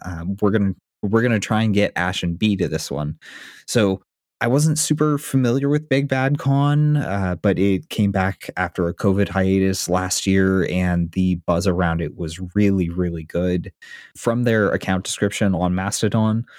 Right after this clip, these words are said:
Big Bad Con is a tabletop role-playing, larp, and board game convention in the San Francisco Bay Area. We foster a community that welcomes marginalized genders, queer folks, people of color, and people with disabilities.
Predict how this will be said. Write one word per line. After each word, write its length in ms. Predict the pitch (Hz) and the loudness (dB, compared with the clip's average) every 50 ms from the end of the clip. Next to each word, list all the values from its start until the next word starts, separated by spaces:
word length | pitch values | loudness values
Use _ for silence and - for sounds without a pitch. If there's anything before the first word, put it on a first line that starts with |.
| - - 98 | -14 -6 -2
Big 200 | 139 143 147 - | -2 -2 -2 -2
Bad 280 | 147 135 127 127 117 | -2 -2 -2 -2 -2
Con 340 | - - 117 107 107 107 101 | -4 -2 -2 0 2 2 2
is 140 | 92 90 92 | 2 2 2
a 100 | 87 85 | 0 0
tabletop 560 | 82 - - 120 123 123 - - 113 107 - 98 | 0 0 0 0 0 0 0 0 -2 0 0 2
role-playing, 680 | 95 95 107 107 - - 104 101 101 101 101 98 90 90 | 2 2 2 2 0 0 2 2 2 2 2 2 2 2
larp, 320 | 90 95 98 98 95 - - | 2 2 2 0 -2 -6 -8
and 200 | - 87 85 87 | -6 -4 -4 -2
board 280 | - 101 104 107 110 107 | 0 0 0 0 2 0
game 200 | 101 92 92 90 | 0 0 0 -2
convention 540 | - 101 90 87 87 85 - - 87 85 85 | -4 -4 -2 0 0 0 0 -2 -2 -2 -2
in 160 | - 85 90 | -2 -2 -4
the 80 | 85 | -4
San 240 | 87 - - 95 98 | -4 -2 0 0 0
Francisco 540 | 98 - 98 95 - 92 - - - 90 87 | 0 0 -2 0 0 -2 -2 -2 -2 -2 0
Bay 240 | - 95 92 85 85 | 0 0 0 2 2
Area. 420 | 92 117 139 139 135 135 135 143 - - - - - - - | 2 2 2 2 0 0 -2 -4 -6 -12 -20 -20 -8 -2 0
We 100 | 110 110 | 0 0
foster 380 | - 127 123 123 - - 120 | 2 0 -2 -2 -2 -2 -2
a 60 | 117 | -2
community 420 | - - 110 104 101 101 98 98 98 | -2 0 0 2 2 2 2 2 0
that 180 | - 87 73 | 0 0 0
welcomes 380 | 78 92 92 90 - 92 87 82 | 0 0 -2 -2 -2 -2 -2 0
marginalized 640 | 90 98 95 107 107 117 117 110 110 107 101 98 98 | 2 2 2 2 2 0 0 0 0 0 0 0 -2
genders, 520 | - 98 95 92 87 95 92 90 90 - | 0 0 2 2 2 2 2 0 0 -4
queer 280 | - - - 110 110 110 | -4 -2 -2 0 0 0
folks, 380 | - - 98 98 92 - - | 0 0 0 0 0 -4 -6
people 340 | - - 113 107 - 113 107 | -4 -2 0 0 2 2 0
of 80 | 101 - | 0 -2
color, 320 | - 98 92 92 92 92 | 0 0 2 2 2 2
and 100 | 90 87 | 2 2
people 280 | - 104 92 - 95 92 | 0 0 0 0 2 0
with 100 | 87 - | 0 0
disabilities. 800 | - 92 - - - 101 98 95 95 98 95 90 90 95 - | -4 -6 -6 -4 0 0 2 2 2 0 0 -2 -2 -4 -8